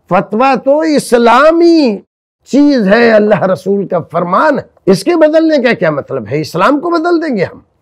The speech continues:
इनकार कर दिया। हजरत इमाम मालिक को सिपाहियों से पकड़वा के बुलवा लिया और जल्लाद को हुक्म दिया, "इनको इतने कोड़े मारो जब तक ये फतवा बदलने पर तैयार ना हो जाए।"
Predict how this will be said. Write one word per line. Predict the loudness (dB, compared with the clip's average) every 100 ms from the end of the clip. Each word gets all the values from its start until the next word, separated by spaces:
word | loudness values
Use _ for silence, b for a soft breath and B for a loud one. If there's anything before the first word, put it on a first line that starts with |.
| -4
इनकार | -2 2 2 0
कर | 0 -2
दिया। | 0 0 0 -2 _ _
हजरत | -2 -2 -2 -2
इमाम | -2 0 0 -2
मालिक | -2 -2 -4 -4
को | -6 -6 _
सिपाहियों | -6 -2 2 2 4 2 2
से | 0
पकड़वा | -2 -4 -2 0 0 0
के | 0 0
बुलवा | 0 0 2 2
लिया | 2 4 4 2
और | 2
जल्लाद | 0 0 0 0 -2 -2
को | 0
हुक्म | 0 0 -2 0
दिया, | 0 2
"इनको | 0 2 2
इतने | 2 0 2 2
कोड़े | 2 2 4
मारो | 2 0 2 2
जब | 2 -2 -2
तक | -6 -4
ये | -2 -2
फतवा | -2 -4 -6 -4 -2
बदलने | -2 -2 -4 -4 -6
पर | -6 -8
तैयार | -8 -8 -10 -10
ना | -12
हो | -14
जाए।" | -18